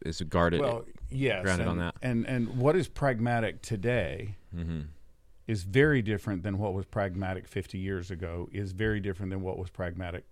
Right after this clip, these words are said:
Speaker 2: a hundred years ago.
Speaker 1: Mm-hmm.
Speaker 2: So society is shifting. Over and over and over again, society is shifting. And as society shifts, it, that th-, every,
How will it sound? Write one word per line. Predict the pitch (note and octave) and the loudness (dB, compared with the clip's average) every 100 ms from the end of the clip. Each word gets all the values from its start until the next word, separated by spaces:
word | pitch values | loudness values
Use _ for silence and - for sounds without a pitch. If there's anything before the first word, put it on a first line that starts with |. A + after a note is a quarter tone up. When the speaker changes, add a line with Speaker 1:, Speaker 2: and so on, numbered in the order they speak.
| - | -10
Speaker 2:
a | G2 | -4
hundred | F2+ G#2 F#2 E2 | 0 2 0 -2
years | D2+ - - | -6 -8 -10
ago. | - - - - F2+ | -10 -10 -12 -10 -8
Speaker 1:
Mm-hmm. | E2 D#2 D#2 - | -6 -8 -10 -14
Speaker 2:
So | - A#2+ | 0 0
society | G#2+ A#2 - C#3+ E3+ D#3+ A2 | 2 -2 -2 2 4 4 2
is | G2 | -2
shifting. | - - A#2 - E2 - A#2+ - - - - - | -4 -2 -2 -2 -12 -12 -16 -18 -20 -20 -20 -4
Over | A2 A2+ A#2 | 0 2 2
and | A2 | 2
over | G#2 G2+ | 2 2
and | |
over | G2 F#2 | 0 0
again, | F#2 F#2 F#2 | -2 -2 -4
society | - G2 F#2+ F2 F#2 | -6 -6 -6 -6 -6
is | - | -8
shifting. | - C3 - - - A#2 - - - - | -2 -2 -2 -8 -10 -12 -16 -20 -20 -10
And | - G#2+ | -2 0
as | G#2+ | 0
society | - A2 - D3 E3+ A#2+ | -2 -4 2 2 4 2
shifts, | - - D3+ A2+ F2+ - - | -2 0 2 2 -2 -12 -10
it, | - G#2+ | -8 -2
that | A#2 - G#2 | -2 -2 -8
th-, | - - G#2 | -10 -8 -2
every, | C3 - F3 | 0 2 0